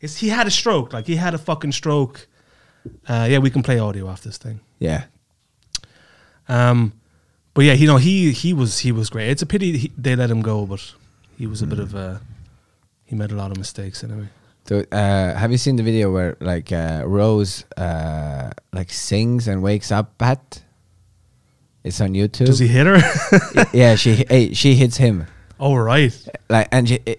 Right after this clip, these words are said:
Speaker 2: it's like, uh, she's, like, in a different room, and then she's, uh, singing some song from, I don't know, Lion King or some shit like that.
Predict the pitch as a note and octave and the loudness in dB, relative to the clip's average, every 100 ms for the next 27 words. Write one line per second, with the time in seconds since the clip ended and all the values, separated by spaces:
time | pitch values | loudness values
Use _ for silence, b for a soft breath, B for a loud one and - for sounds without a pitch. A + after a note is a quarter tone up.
0 | - B2 B2+ A2 - A2+ G#2+ G#2+ G#2 C3 | -2 2 2 0 0 2 4 4 2 2
1 | B2 B2 A2 A2 F#2+ B2+ B2+ A#2 A2+ A#2+ | 4 2 2 -2 2 0 2 -2 2 2
2 | C#3+ C#3 A2 G2+ A#2 A2 - G#2+ G2 G2+ | 2 0 -2 0 0 -2 0 0 0 0
3 | F#2+ F2+ F2 G2 - A#2+ A#2+ A#2 A2+ - | 0 0 -2 -4 0 2 2 2 0 -2
4 | A2+ G#2 G2+ - A2 G#2+ G2+ G2 G#2+ G2+ | 0 0 -2 0 0 0 -4 0 0 2
5 | F#2 F2 F#2+ G2+ F#2+ G2+ F#2 F2 - F#2 | 0 2 2 2 0 -2 -2 -4 -4 -2
6 | F#2 F#2+ F2+ G#2 | -2 -2 0 -2